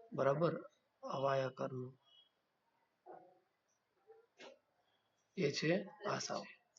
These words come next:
અને આસામમાં વાય આકારના છેડાની બાજુએ પણ મધ્યમાં, બરાબર, મધ્યમાં, એ મધ્યમાં તમારે બતાવવાનું છે કાજીરંગા રાષ્ટ્રીય ઉદ્યાન.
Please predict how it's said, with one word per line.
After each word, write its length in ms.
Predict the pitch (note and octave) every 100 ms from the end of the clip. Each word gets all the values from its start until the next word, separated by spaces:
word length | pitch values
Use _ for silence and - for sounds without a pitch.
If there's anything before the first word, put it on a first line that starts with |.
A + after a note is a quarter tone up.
| -
અને 140 | - C3+
આસામમાં 400 | C#3 E3 D#3 C#3+
વાય 140 | C#3+
આકારના 360 | C#3+ D3 C#3 C#3+
છેડાની 1600 | - C#3 D3 D3 - - _ _ - - - - - - E3 C#3+
બાજુએ 300 | C#3+ C#3 E3
પણ 140 | D3+
મધ્યમાં, 480 | C3+ C3+ B2 C#3+ B2
બરાબર, 280 | C3 C#3 D3
મધ્યમાં, 480 | C3+ B2 C#3 B2 - _ - - - -
એ 40 | C#3
મધ્યમાં 480 | C3 B2 D3+ D3 C#3+
તમારે 220 | C3+ C3+
બતાવવાનું 360 | B2+ B2 B2+
છે 100 | B2
કાજીરંગા 580 | - B2 B2 C3 B2 B2
રાષ્ટ્રીય 540 | A#2 A#2 - C3+ C3+ E3+ _ _ G#3+
ઉદ્યાન. 380 | F#3+ F#3 F#3